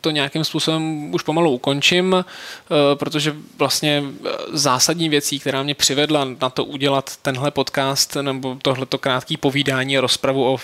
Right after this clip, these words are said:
mm, filmech podle Stephena Kinga je, že už, už nějaký měsíc, možná, možná míň, možná trošičku víc, nám na internetu koluje, eh, trailer na poslední chystaný film, který je inspirovaný, eh, jeho knížkama.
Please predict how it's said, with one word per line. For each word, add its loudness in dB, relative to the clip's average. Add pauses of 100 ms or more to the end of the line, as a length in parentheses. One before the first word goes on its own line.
(160)
mm, -8
filmech 0
podle 0
Stephena -4
Kinga -2
je, 4
že 0 (300)
už, -6
už -4
nějaký 0
měsíc, -2
možná, 0
možná -4
míň, -4
možná -2
trošičku -2
víc, 0 (1000)
nám 2
na 4
internetu 2
koluje, 4
eh, 2 (220)
trailer 2 (300)
na 2
poslední 0
chystaný 0
film, -2
který 2
je 2
inspirovaný, 0 (320)
eh, 2
jeho 0
knížkama. 0